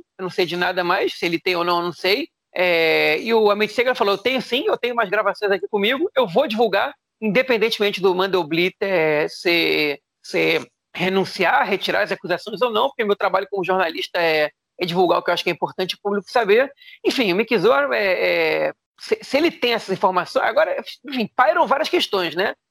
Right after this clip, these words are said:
Primeiro, né, enfim, os jornalistas rapidamente cuidaram de, pra, é, trataram de mostrar pra todo mundo, "A gente não tem nada a ver com isso aí, não. A gente tá fazendo o nosso trabalho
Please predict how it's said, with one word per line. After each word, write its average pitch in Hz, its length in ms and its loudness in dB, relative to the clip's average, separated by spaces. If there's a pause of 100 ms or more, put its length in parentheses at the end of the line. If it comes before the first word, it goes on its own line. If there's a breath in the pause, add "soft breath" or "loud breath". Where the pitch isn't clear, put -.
Primeiro, 208 640 0
né, 185 300 -4
enfim, 165 260 -2
os 151 140 -4
jornalistas 202 400 -2
rapidamente 240 560 -2 (180)
cuidaram 202 380 -2 (580)
de, 170 400 -4 (200)
pra, 175 200 -2 (200)
é, 175 280 0
trataram 180 440 -2
de 185 80 -6
mostrar 185 380 0
pra 196 120 -2
todo 190 180 0
mundo, 214 220 -2
"A 165 80 0
gente 170 160 -18
não - 60 -20
tem 175 80 -2
nada 190 100 0
a 220 40 0
ver 220 80 0
com - 60 -4
isso - 100 -2
aí, 339 100 -2
não. 262 140 2
A - 280 -20
gente - 60 -18
tá - 80 -14
fazendo 208 200 0
o 208 40 -2
nosso 208 180 0
trabalho 208 480 2